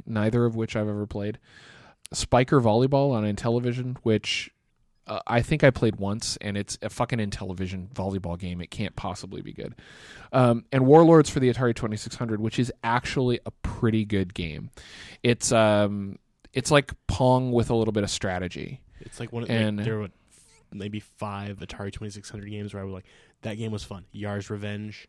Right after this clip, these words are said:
Speaker 1: Yeah, yeah.
Speaker 2: uh, River Raid, Warlords.
Speaker 1: I had played Warlords a long, long time ago and had forgotten about it. And actually what brought it back up into my mind was, uh, when we went to the Portland Retro Gaming Expo,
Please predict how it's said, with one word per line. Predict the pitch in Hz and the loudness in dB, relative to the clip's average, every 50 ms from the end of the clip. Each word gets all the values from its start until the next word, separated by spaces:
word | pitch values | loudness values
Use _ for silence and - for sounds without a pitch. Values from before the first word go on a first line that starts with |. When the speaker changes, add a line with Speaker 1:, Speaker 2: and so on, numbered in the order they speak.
| _ _ | _ _
Speaker 1:
Yeah, | - 120 104 92 | -2 -2 -2 -2
yeah. | 92 90 - 120 107 98 92 90 90 90 | -4 -8 -10 -12 -12 -12 -12 -12 -14 -14
Speaker 2:
uh, | 90 | -14
River | 90 98 104 104 104 110 107 | -12 -10 -8 -8 -6 -6 -6
Raid, | 107 107 104 104 104 104 104 104 - _ _ _ _ - - _ _ _ _ - | -6 -6 -6 -6 -6 -8 -10 -12 -18 _ _ _ _ -20 -20 _ _ _ _ -12
Warlords. | 95 95 98 98 95 95 98 98 98 95 95 95 95 - - - - _ _ _ _ - - _ _ _ _ - | -10 -8 -6 -6 -6 -6 -6 -6 -6 -6 -8 -10 -12 -12 -12 -12 -14 _ _ _ _ -20 -20 _ _ _ _ -4
Speaker 1:
I | 127 139 | 2 4
had | 160 170 160 - | 4 4 4 2
played | - - 143 135 143 143 | -2 0 2 2 2 0
Warlords | 135 123 120 117 120 120 120 123 123 120 | 0 2 2 4 6 6 6 6 4 4
a | 113 101 | 2 -2
long, | 98 98 98 101 101 107 110 113 117 117 117 117 117 117 110 110 | 0 0 2 2 4 4 4 2 2 2 2 0 -2 -2 -4 -2
long | 107 107 107 107 110 110 110 110 113 113 110 | -2 0 0 0 0 0 -2 -2 -4 -4 -4
time | - - 104 104 107 110 | -4 -4 -4 -4 -2 -2
ago | 110 117 117 113 113 113 113 117 - - - | 0 2 2 4 4 2 2 0 -4 -8 -6
and | - 110 107 104 104 104 101 - - | -4 -2 -2 0 -2 -4 -6 -8 -8
had | 131 110 110 101 | -6 -6 -6 -4
forgotten | - - 110 95 107 101 90 69 101 104 | -2 -2 0 2 2 0 0 -2 -4 -6
about | 98 90 95 90 92 | -4 -4 -4 -4 -2
it. | 92 90 - - | -4 -4 -6 -6
And | - 113 104 104 | -6 -6 -4 -2
actually | 104 110 117 - - 139 123 113 | 0 0 0 2 4 4 6 6
what | 110 104 - | 4 2 2
brought | - 107 107 | 0 0 0
it | 107 - | 0 -2
back | 92 104 101 104 - | -2 -2 -2 -2 -2
up | 120 110 117 | -2 -2 -2
into | 110 107 | -4 -4
my | 107 98 | -2 -4
mind | 98 98 98 101 104 104 101 101 107 | -2 -2 -2 -2 -2 -2 -4 -6 -8
was, | - - 107 101 98 95 95 101 - - - | -4 -2 0 0 0 0 -2 -4 -6 -8 -6
uh, | - 101 98 98 95 95 | -6 -4 -4 -2 -2 -2
when | 95 101 107 107 | -2 -2 -2 0
we | 107 104 | 0 0
went | 104 113 110 - | 0 -2 -2 -2
to | 135 | 0
the | 120 120 113 107 104 | 2 4 4 4 2
Portland | - - - 123 104 107 104 | 2 0 0 0 0 0 -2
Retro | 104 98 - 107 | -4 -4 -4 -4
Gaming | 98 110 110 110 110 110 104 | -2 -2 -2 -2 -2 -2 -4
Expo, | 98 98 - - - 104 98 95 98 | -6 -8 -8 -2 0 0 2 0 0